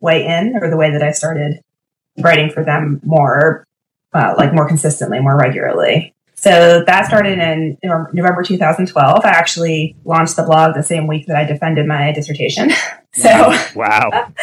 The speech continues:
Speaker 1: <laughs> which was a stressful week.
Speaker 2: Yeah, I imagine.
Speaker 1: Uh, and so, yeah, and I, I,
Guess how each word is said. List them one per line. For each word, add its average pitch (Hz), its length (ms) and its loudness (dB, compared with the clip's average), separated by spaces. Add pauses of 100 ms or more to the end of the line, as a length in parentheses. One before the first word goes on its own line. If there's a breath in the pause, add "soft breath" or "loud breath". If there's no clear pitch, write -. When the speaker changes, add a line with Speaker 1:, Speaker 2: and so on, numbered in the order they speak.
Speaker 1:
<laughs> 370 200 2
which 320 140 2
was 269 140 -2
a 254 100 0
stressful - 360 0
week. - 180 0
Speaker 2:
Yeah, 127 180 4
I 113 140 0
imagine. 120 580 -4 (240)
Speaker 1:
Uh, 220 440 2 (480)
and 180 600 -4
so, 202 300 2
yeah, 208 300 0
and 208 120 -2
I, 180 100 2
I, 190 200 -2